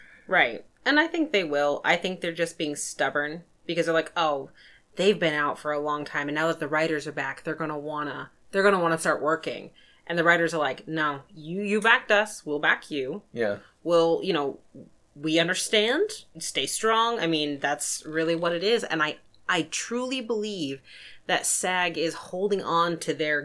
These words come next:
Speaker 1: gaming union as, like, a, "Don't make us do this, 'cause we will. We will absolutely do this," and have them strike as well.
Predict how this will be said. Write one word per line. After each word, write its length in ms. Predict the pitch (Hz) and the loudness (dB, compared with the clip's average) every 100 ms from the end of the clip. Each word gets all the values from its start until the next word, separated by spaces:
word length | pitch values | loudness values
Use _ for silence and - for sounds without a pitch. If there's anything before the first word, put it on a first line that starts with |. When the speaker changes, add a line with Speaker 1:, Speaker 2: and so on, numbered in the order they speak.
| 143 | -4
Speaker 1:
gaming 640 | 143 156 165 151 143 139 - _ _ _ _ - | -4 0 0 -2 -6 -12 -16 _ _ _ _ -14
union 800 | 143 190 202 151 113 107 - - _ _ _ _ _ _ - | 0 6 6 4 0 -6 -12 -16 _ _ _ _ _ _ 2
as, 180 | 165 160 | 2 4
like, 300 | 170 165 165 | 2 2 2
a, 340 | 151 147 139 _ - | 2 2 -4 _ -4
"Don't 260 | 208 208 220 | 6 6 6
make 300 | 208 220 220 | 6 6 8
us 180 | 180 - | 2 2
do 200 | 175 175 | -2 -2
this, 540 | - - - - - _ - | -4 -6 -6 -6 -10 _ -10
'cause 240 | - 165 160 | -4 -2 0
we 140 | 226 | 0
will. 560 | 196 202 226 131 - - - - - - | 6 8 8 2 -6 -20 -20 -20 -20 -10
We 140 | 170 180 | -6 0
will 260 | 180 - | 0 0
absolutely 720 | - 190 - 233 226 247 190 165 | 2 2 2 0 0 -2 -2 -2
do 140 | 160 | -2
this," 160 | 156 160 | 0 0
and 120 | 156 | 0
have 220 | 156 165 | 2 2
them 140 | 185 180 | 0 -4
strike 340 | - 180 180 | 0 0 0
as 120 | 143 | -4
well. 340 | 156 180 143 | 0 0 -2